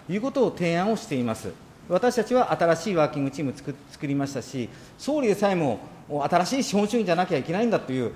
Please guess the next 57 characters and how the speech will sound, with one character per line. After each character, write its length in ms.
新 240
し 140
く 80
変 120
え 20
な 100
き 80
ゃ 40
い 60
け 100
な 100
い 60
と 120
い 40
う 40
こ 100
と 80
を 20
言 80
っ 40
て 100
い 40
る 80
わ 80
け 80
で 80
す 120
が、 260
こ 80
の 100
共 260
同 120
声 180
明 180
も 160
新 180
し 80
く 220
書 120
き 40
換 180
え 40
た 140
方 180
が 240
い 60
い 20
ん 60
で 60
は 80
な 100
い 40
で 80
し 100
ょ 40
う 20
か。 220